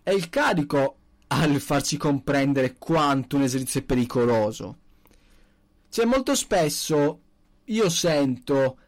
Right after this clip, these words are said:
"Eh, ma questo esercizio è pericoloso, quindi non lo faccio." Tipo le trazioni supine, lo sappiamo che non sono fisiologiche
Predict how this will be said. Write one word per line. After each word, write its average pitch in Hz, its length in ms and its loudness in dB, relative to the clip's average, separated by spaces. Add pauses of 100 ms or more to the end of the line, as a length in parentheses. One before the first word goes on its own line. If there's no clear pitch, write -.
(140)
"Eh, 202 180 -2
ma 175 200 -2
questo 220 300 0
esercizio 233 800 0
è 165 140 2
pericoloso, 180 720 0
quindi 190 240 -2
non 156 160 2
lo 131 140 2
faccio." - 540 -6
Tipo 156 280 -2
le 147 140 2
trazioni 185 340 0
supine, 127 880 0 (840)
lo 180 140 0
sappiamo 247 540 0
che 170 140 0
non 160 160 2
sono 151 240 0
fisiologiche 127 1400 0